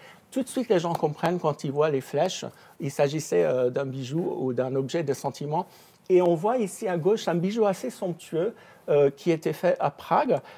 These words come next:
euh, possi-, euh, probablement dans la cour, euh, des Habsbourg, euh, au dix-septième siècle. Mais regardons ce qu'on voit. C'est un, c'est un bijou assez riche avec des diamants taille, euh,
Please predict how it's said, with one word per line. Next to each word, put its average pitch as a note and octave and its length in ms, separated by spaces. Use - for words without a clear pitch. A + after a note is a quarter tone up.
euh, C#3 140
possi-, F3+ 380
euh, C3 220
probablement F3+ 680
dans D3+ 240
la D3 140
cour, F3 380
euh, D3 140
des D3 160
Habsbourg, F#3 560
euh, D3 160
au C#3+ 100
dix-septième D3+ 480
siècle. B3 300
Mais F3 220
regardons A#3 460
ce - 100
qu'on E3+ 140
voit. D3+ 380
C'est F3 260
un, D#3+ 360
c'est - 240
un E3+ 80
bijou F3+ 280
assez F#3+ 260
riche F3 320
avec D3+ 300
des D3+ 100
diamants D#3 380
taille, D#3+ 300
euh, C3+ 280